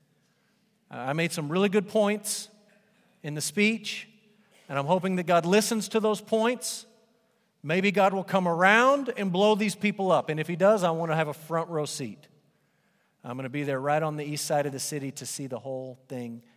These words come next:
happen. And then what was weird and just got weirder goes from just into crazy land.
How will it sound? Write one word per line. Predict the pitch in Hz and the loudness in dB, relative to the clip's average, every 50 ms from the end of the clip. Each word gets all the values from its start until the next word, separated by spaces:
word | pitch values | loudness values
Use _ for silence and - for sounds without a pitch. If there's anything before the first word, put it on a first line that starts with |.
| _ _ | _ _
happen. | - 131 117 - - 107 98 _ _ - - _ | -12 -10 -10 -10 -14 -18 -20 _ _ -20 -20 _
And | - 143 151 175 | -12 -6 -2 0
then | 220 254 233 208 185 | 2 2 2 2 0
what | 175 165 151 | 0 -2 -2
was | 160 160 135 | -4 -6 -8
weird | 143 156 202 214 202 175 165 165 170 170 | -4 -2 0 0 2 2 0 0 -2 -6
and | 170 - 160 143 135 | -8 -8 -10 -8 -6
just | 160 156 - | -8 -8 -4
got | - 156 139 131 | -4 -4 -4 -2
weirder | 147 165 175 170 160 139 139 135 131 - - _ | -2 -2 -2 -2 -2 -4 -6 -6 -8 -10 -14 _
goes | - 151 147 139 127 - | -6 -6 -6 -6 -8 -10
from | - - 139 123 120 117 113 - - _ _ _ _ _ _ _ _ _ _ _ _ _ | -10 -8 -6 -6 -6 -6 -10 -12 -16 _ _ _ _ _ _ _ _ _ _ _ _ _
just | - - - - - _ _ | -10 -8 -8 -8 -12 _ _
into | 180 143 131 120 | -12 -10 -10 -10
crazy | - - 147 131 123 113 175 | -8 -8 -6 -6 -6 -8 -10
land. | 110 104 92 - - - | -12 -14 -14 -16 -18 -20